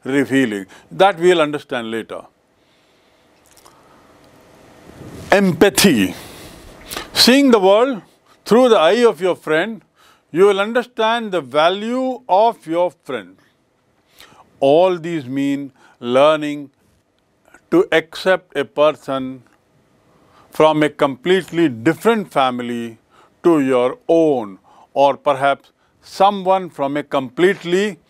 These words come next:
different cultural background. This is the way we learn tolerance. In some,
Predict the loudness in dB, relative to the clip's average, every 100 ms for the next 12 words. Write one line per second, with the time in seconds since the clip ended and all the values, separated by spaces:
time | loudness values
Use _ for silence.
0 | _ 0 4 4 4 4 4 2 2 2
1 | 4 4 4 4 2 2 0 0 0 -6
2 | -16 -20 -20 -20 -20 -2 2 4 4 6
3 | 6 6 4 4 6 4 2 -4 -12 -20
4 | -20 _ _ _ _ _ _ _ _ _
5 | _ _ _ 0 2 2 2 2 0 -4
6 | -8 -14 -20 _ _ -20 _ _ -20 -20
7 | -18 -18 -18 -20 -8 0 2 2 0 -4
8 | -14 -20 -20 -20 -20 -20 -20 -20 -20 -20
9 | -20 -20 -20 -20 -6 -2 4 4 4 -2
10 | -4